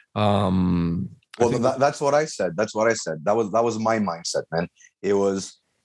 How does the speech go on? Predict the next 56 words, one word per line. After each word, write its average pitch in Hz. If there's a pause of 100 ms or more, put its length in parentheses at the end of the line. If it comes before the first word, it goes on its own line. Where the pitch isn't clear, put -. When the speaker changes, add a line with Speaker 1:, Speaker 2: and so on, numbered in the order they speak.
(280)
Speaker 2:
twenty 151
twenty-one 131
was 104
a 98
lot 110
of 127
stuff, 127 (340)
a 87
lot 113
of 113
information 107
to -
take 92
in. 113 (540)
It'll 98 (120)
take 98
years 110
to 104
kinda 101
compile 98
it 92 (140)
and 92
know, 101
and 95
synthesize 101
the 90
information 90
to -
know 92
what 90
to 87
do 92
with 92
it. 104 (520)
I 98
think 131
a 98
lot 110
of 113
the 107
people 104
are 101
gonna 101
be 95
like, 95
"Whoa, 98
whoa, 101 (100)
whoa. 92 (340)
You 95
know 104
what? 110
Let 98
me 120
start -
thinking 101
of 85